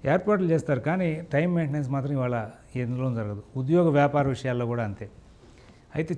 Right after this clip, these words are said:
చాలా ఆనందంగా ఉంటారు, ఎక్కడా ఇబ్బందులు లేకుండా కాలక్షేపం చేసే ప్రయత్నం చేస్తారు. నేను ప్రతిదీ సాధించుకోగలను అనే ధీమాతో ముందుకెళ్తారు. ఒక ధైర్యయుక్తమైన బుద్ధిని ప్రదర్శిస్తారు. అన్ని వ్యవహారాల్లో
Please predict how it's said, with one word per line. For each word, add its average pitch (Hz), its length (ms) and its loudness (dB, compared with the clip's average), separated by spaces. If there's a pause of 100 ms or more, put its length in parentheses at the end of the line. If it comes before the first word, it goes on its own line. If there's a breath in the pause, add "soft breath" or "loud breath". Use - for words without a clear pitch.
చాలా 139 240 6
ఆనందంగా 135 420 0
ఉంటారు, 95 240 -12 (440)
ఎక్కడా 165 180 4 (100)
ఇబ్బందులు 143 340 4
లేకుండా 127 300 0 (200)
కాలక్షేపం 120 380 -2
చేసే 107 220 -6
ప్రయత్నం 110 280 -4
చేస్తారు. 101 300 -12 (300)
నేను 135 220 2
ప్రతిదీ 139 300 0 (120)
సాధించుకోగలను 143 640 4
అనే 120 240 0
ధీమాతో 131 340 0 (280)
ముందుకెళ్తారు. 113 480 -6 (600 loud breath)
ఒక 139 80 0 (100)
ధైర్యయుక్తమైన 165 680 4 (120)
బుద్ధిని 147 360 2
ప్రదర్శిస్తారు. 120 580 -2 (600 loud breath)
అన్ని 143 240 4
వ్యవహారాల్లో 135 480 2